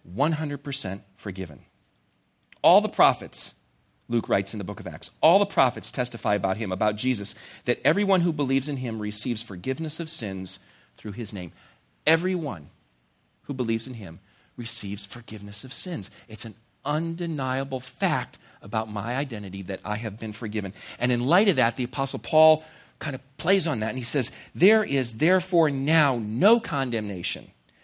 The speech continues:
for those who are in Christ Jesus." Why? Because through Jesus Christ, the law of the Spirit of, who gives life has set you free from the law of,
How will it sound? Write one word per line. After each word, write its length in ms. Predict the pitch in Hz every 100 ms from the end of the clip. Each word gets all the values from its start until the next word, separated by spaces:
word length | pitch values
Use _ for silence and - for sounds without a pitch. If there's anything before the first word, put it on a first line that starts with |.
| _ -
for 200 | - 123
those 240 | 123 123
who 100 | 135
are 80 | 117
in 80 | 107
Christ 340 | - 104 -
Jesus." 400 | - 98 80 - - -
Why? 340 | 104 131 165 185
Because 360 | 143 120 117
through 200 | - 123
Jesus 460 | 98 147 196 202 -
Christ, 380 | - 147 147 -
the 80 |
law 400 | 110 110 143 170
of 80 | 139
the 80 | 120
Spirit 400 | - - 139 170
of, 120 | 170 160
who 120 | - 117
gives 360 | 107 185 214
life 260 | 139 110 117 - - -
has 140 | 123
set 320 | - 135 123 151
you 60 |
free 360 | 139 - 98 95 - -
from 160 | - 120
the 80 | 110
law 340 | 101 95 98 - -
of, 240 | - 101